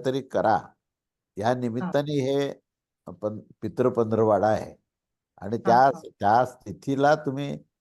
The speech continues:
Speaker 1: आपले जे कोण पूर्वज गेलेत, त्या सर्वांचं स्मरण करावं, कमीत कमी तीन पिढ्यांचं स्मरण करावं,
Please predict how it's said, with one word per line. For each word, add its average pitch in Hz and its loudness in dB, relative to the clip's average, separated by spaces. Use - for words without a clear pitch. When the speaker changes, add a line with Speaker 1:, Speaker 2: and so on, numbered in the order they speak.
Speaker 1:
आपले 120 -6
जे 120 0
कोण 143 -2
पूर्वज 113 0
गेलेत, 110 0
त्या 95 -4
सर्वांचं 113 -2
स्मरण 120 -2
करावं, 104 4
कमीत 117 -4
कमी 131 -2
तीन 131 -4
पिढ्यांचं 117 0
स्मरण 110 -6
करावं, 98 0